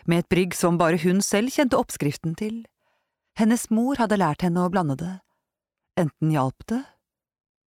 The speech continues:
eller så drepte det. Men piken i sengen hadde ingen annen sjanse. Hun slapp henne ikke med blikket mens hun trakk seg baklengs mot skapet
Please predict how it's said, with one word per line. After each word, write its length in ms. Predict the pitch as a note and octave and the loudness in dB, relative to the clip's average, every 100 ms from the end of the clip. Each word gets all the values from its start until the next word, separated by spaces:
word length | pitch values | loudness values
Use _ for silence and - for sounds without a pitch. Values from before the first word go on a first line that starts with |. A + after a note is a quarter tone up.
| D#3+ | -2
eller 140 | D#3+ | 0
så 140 | F#3+ | 0
drepte 340 | G3 G3+ - - | -2 -4 -8 -10
det. 160 | E3 C#3+ - _ _ _ _ _ _ _ _ _ _ _ _ F3 | -10 -10 -14 _ _ _ _ _ _ _ _ _ _ _ _ 0
Men 140 | G3 | 0
piken 420 | A3+ B3 - F#3 | 2 0 0 0
i 60 | A3 | 0
sengen 320 | A3 F3 A3 | 2 2 4
hadde 220 | B3+ F#3+ | 2 2
ingen 200 | A3 F#3+ | 2 2
annen 240 | G3+ D#3+ F3 | 2 2 0
sjanse. 480 | A3 D3 - C4+ C4+ _ _ _ _ _ _ _ | 0 0 -4 -6 -8 _ _ _ _ _ _ _
Hun 120 | A3+ | 0
slapp 280 | A3+ E3 - | 0 -2 0
henne 180 | G#3 A#3 | 0 0
ikke 220 | - D#3 | -2 -2
med 80 | G3 E3+ | -2 -2
blikket 420 | - - G#3 G3+ | -6 -10 -8 -4
mens 160 | E3+ D#3+ | -2 -2
hun 120 | E3+ | -2
trakk 240 | D3+ - | -4 -4
seg 200 | - D#3+ | -2 0
baklengs 600 | E3 F3+ C#3+ E3 F3+ - F3 | 2 0 -2 -2 -2 -2 -2
mot 140 | F3+ | -2
skapet 640 | - D3 C3 - D3+ D3+ | -2 0 0 -2 -4 -4